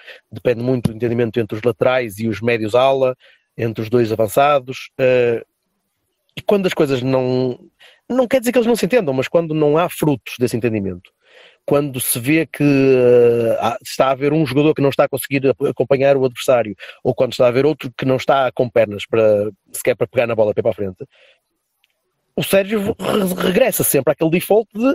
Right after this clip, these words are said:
enche. E enche a zona à frente do defesa, e enche, se for preciso, nas laterais. Eh, epá, é conservador. É conservador. É o, é, e, e temo que, que seja um bocadinho só disto que vamos ver até ao fim.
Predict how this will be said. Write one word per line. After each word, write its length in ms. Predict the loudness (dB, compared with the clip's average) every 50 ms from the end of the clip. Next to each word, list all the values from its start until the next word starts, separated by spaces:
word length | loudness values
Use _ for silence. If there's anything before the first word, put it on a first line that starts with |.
| 0 -2
enche. 380 | -2 -2 0 0 -2 -2 -4 -8 _ _ _ _ _ _ _ _ _
E 260 | -4 -2 0 0 0 -2 _
enche 400 | -2 -2 0 0 0 0 -2 0 2
a 160 | 4 6 6 6
zona 260 | 4 2 2 2 0
à 20 | 0
frente 240 | 0 0 -2 0 -2
do 100 | -6 -6
defesa, 480 | -4 -2 2 2 2 2 2 0 0 0 -2 -12 -20 _ -4
e 160 | -4 -4 -2 0
enche, 320 | 0 0 0 -2 -4 -6
se 120 | -6 -4 -4
for 120 | -4 -4
preciso, 400 | -4 -4 -4 -2 -2 -2 -2 -2 2
nas 200 | 2 2 2 2
laterais. 580 | 0 0 2 2 2 2 2 0 0 -6 -8 -10 -14 -20 -20 _ -18 -14 -6 -2
Eh, 380 | 0 2 2 2 0 -2 -4 -6 -12 _ _ _ _ _ _ _ _ _ _ _ _ _ _ _ _ _ _
epá, 180 | -2 -2 0 0
é 80 | 0
conservador. 500 | -4 -6 -10 -6 -2 0 0 0 0 -2 -4 _ _ _ _ _ _
É 60 | -6 -2
conservador. 420 | -2 -2 -2 -2 0 0 2 2
É 180 | 2 2 2 2
o, 260 | 2 0 -2 -4 -6
é, 80 | -6 -8
e, 500 | -10 -12 -18 -18 -18 -18 -18 -20 _ _ _ _ _ _ _ _ _ _
e 60 | -18 -18
temo 420 | -8 _ 0 0 2 0 -2 -10 -12
que, 220 | -12 -10 -10 -10 -10 -12
que 80 | -8
seja 220 | -4 -2 0 0 0
um 40 | -2
bocadinho 340 | -2 -4 -4 -4 -2 -4 -2
só 180 | -2 0 0 0
disto 280 | 0 -2 -6 -8 -10 -6
que 120 | -6 0 0
vamos 140 | 0 0 2
ver 120 | 2 2 2
até 160 | 2 2 0
ao 80 | 0
fim. 260 | 0 -2 -4 -6 -6